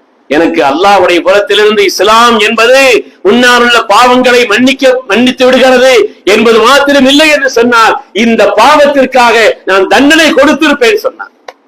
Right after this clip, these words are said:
அதனால பெண்களுக்குண்டான இழிநிலைகளில் இருந்து அவர்களை பாதுகாத்த மார்க்கம், அவர்களுக்குண்டான உரிமைகளை கொடுக்க வேண்டும் என்று சொன்ன மார்க்கம்.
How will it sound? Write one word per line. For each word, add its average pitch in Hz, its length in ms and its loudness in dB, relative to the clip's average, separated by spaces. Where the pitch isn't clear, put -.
அதனால 220 300 0
பெண்களுக்குண்டான 262 920 0
இழிநிலைகளில் 247 680 0
இருந்து 180 560 -2
அவர்களை 165 540 0
பாதுகாத்த 190 560 0
மார்க்கம், 143 540 -4
அவர்களுக்குண்டான 247 680 2
உரிமைகளை 269 580 2
கொடுக்க 311 360 0
வேண்டும் 302 220 2
என்று 269 160 2
சொன்ன 240 260 0
மார்க்கம். 180 560 -4